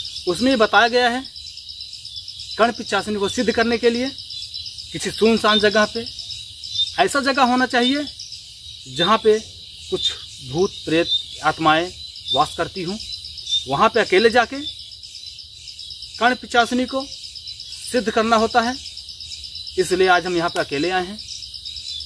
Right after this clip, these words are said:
इसका जो विधान है, दोनों हाथ में दीपक लेके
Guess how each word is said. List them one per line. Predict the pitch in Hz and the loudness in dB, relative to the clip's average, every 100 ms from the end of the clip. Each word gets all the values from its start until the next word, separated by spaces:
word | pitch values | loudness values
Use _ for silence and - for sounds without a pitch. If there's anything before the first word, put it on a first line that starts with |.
| - - - - - - | -14 -16 -14 -14 -12 -6
इसका | 160 277 | 0 2
जो | 240 | 4
विधान | 214 185 226 254 | 4 4 6 6
है, | 285 - - - - - - - - - - - - - - 131 | 4 -2 -12 -16 -16 -14 -14 -14 -12 -4 -4 -6 -14 -14 -14 -4
दोनों | 139 190 208 | 2 2 2
हाथ | - 190 196 | 4 4 4
में | 202 202 - - - - - - - - - - - - - - - - - 135 | -2 -4 -10 -12 -12 -12 -14 -14 -8 -4 -4 -6 -14 -12 -14 -12 -14 -14 -12 -6
दीपक | 151 147 208 | 0 2 6
लेके | 220 208 | 4 4